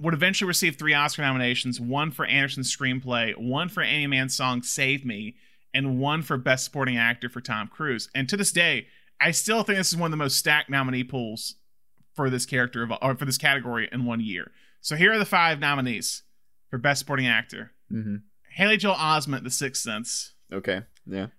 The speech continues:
Speaker 1: Ju-, Jude Law, Talented Mister Ripley.
Speaker 2: Wow, <laughs> okay.
Speaker 1: Tom Cruise, Magnolia.
Speaker 2: Mm-hmm.
Speaker 1: Michael Clark Duncan, Green
Speaker 2: <laughs>
Speaker 1: Mile.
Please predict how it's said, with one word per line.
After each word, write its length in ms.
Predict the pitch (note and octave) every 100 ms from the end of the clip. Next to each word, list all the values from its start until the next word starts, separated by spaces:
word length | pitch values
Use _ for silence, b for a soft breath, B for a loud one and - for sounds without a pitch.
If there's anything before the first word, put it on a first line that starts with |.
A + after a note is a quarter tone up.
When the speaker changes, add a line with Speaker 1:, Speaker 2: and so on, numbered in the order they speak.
| - -
Speaker 1:
Ju-, 220 | A2 D3 C#3+ -
Jude 380 | C3 D3 F3 F#3
Law, 320 | E3+ E3 D#3+
Talented 380 | - D#3+ D3 C#3+
Mister 240 | C3+ C3+ B2+
Ripley. 340 | A#2 F#2+ G2
Speaker 2:
Wow, 240 | F2+ F#2 -
<laughs> 120 | - D3
okay. 360 | B2 - D3+ - _ -
Speaker 1:
Tom 280 | - E3+ F#3+
Cruise, 360 | - F#3+ F3+ F3
Magnolia. 480 | E3+ D3+ A#2+ A2+ A2
Speaker 2:
Mm-hmm. 140 | A#2 - - _ _ - - - -
Speaker 1:
Michael 300 | C3 D#3 F3
Clark 320 | F#3+ F3 -
Duncan, 440 | D3 D3 D3+ C#3
Green 280 | C3 B2+ C3+
Speaker 2:
<laughs> 0 |
Speaker 1:
Mile. 600 | B2+ A2+ A2 G#2+ - -